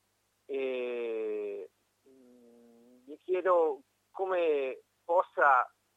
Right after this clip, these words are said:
eh, eh, un individuo, eh, riuscire ad, a,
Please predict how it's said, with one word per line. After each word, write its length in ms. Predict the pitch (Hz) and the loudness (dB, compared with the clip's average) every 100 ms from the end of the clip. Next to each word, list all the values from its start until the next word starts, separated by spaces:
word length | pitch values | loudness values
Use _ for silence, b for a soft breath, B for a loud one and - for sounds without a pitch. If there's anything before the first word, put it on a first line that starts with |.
| _ _ | _ _
eh, 80 | - | -8
eh, 880 | 123 117 113 123 117 113 113 110 110 131 | -4 -2 -2 -4 -4 -2 -2 -2 -4 -6
un 140 | 147 | -8
individuo, 920 | 165 160 180 185 180 196 196 190 - _ _ _ _ _ _ _ | -8 -10 -10 -10 -2 2 4 2 0 _ _ _ _ _ _ _
eh, 280 | - 123 127 | -6 -2 -2
riuscire 680 | 131 151 - 185 190 190 175 | -2 -6 -8 0 2 4 2
ad, 340 | - 135 123 127 | 2 2 2 0
a, 1500 | 123 120 - _ _ _ _ _ _ _ _ - 123 117 | 2 2 -2 _ _ _ _ _ _ _ _ -4 -2 -4